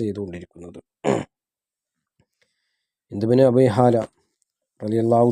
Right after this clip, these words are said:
തആല അൻഹു പുണ്യപ്രവാചകരെക്കുറിച്ച് അവിടുത്തെ ഓരോ ഭാഗങ്ങളിങ്ങനെ കൃത്യമായി വ്യക്തമായി ഇങ്ങനെ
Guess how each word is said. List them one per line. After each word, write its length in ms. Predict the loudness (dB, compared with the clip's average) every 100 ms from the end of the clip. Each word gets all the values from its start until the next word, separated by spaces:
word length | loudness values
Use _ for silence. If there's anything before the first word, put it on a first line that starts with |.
| 0
തആല 220 | -2 0 0
അൻഹു 240 | -2 -6 -16 -18 _ _ _ _ _ _ _
പുണ്യപ്രവാചകരെക്കുറിച്ച് 1400 | -2 0 0 -2 0 2 2 0 0 -4 -10 -10 -10 -16 _ _ _ _ _
അവിടുത്തെ 360 | -14 -14 -10 -8 -6
ഓരോ 200 | -4 -2 -2 -4
ഭാഗങ്ങളിങ്ങനെ 920 | -4 -4 -4 0 0 0 -2 -8 -10 -16 _ _ _ _ _ _
കൃത്യമായി 720 | -20 _ -6 0 2 4 2 -2 _ -14
വ്യക്തമായി 580 | -14 _ _ 0 2 2
ഇങ്ങനെ 200 | -2 -4